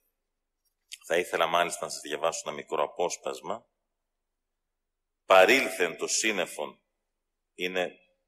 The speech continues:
η ογδόη παράγραφος της ομιλίας, είναι ο-, ε, μεγάλη ομιλία ήταν, εις λόγων, ε,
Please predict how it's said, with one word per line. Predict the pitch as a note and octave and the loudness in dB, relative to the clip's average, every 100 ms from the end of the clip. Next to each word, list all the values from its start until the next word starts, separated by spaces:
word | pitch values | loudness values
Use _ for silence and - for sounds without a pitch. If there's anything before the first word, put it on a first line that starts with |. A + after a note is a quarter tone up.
| _ | _
η | E2 | -4
ογδόη | D#2+ D2 F#2+ G2 D#2+ | -4 0 2 2 0
παράγραφος | D2 C#2+ C#2+ C2+ C#2 - - | -2 0 0 -2 -10 -14 -18
της | - - - - - _ _ | -18 -14 -12 -12 -16 _ _
ομιλίας, | C#2 C#2 C#2 C2+ - - | -20 -16 -14 -14 -16 -20
είναι | D2 C#2+ _ _ _ _ _ _ _ _ | -20 -20 _ _ _ _ _ _ _ _
ο-, | C#2+ D2+ - | -12 -12 -10
ε, | D#2 C#2+ C2+ C2 A#1+ | -8 -8 -10 -10 -14
μεγάλη | C#2+ D#2 D#2+ D2+ | -10 -2 0 0
ομιλία | C#2+ C#2 C#2 C#2+ | -2 -10 -10 -10
ήταν, | D2 A2 D#3 _ _ _ _ _ _ _ _ _ _ _ _ _ _ _ _ | -8 -12 -14 _ _ _ _ _ _ _ _ _ _ _ _ _ _ _ _
εις | - D#2+ - | -14 -10 -6
λόγων, | E2 E2+ D2 D2 | 0 0 0 -6
ε, | C#2+ C#2 C#2 C2 B1 G1+ | -8 -18 -20 -18 -18 -18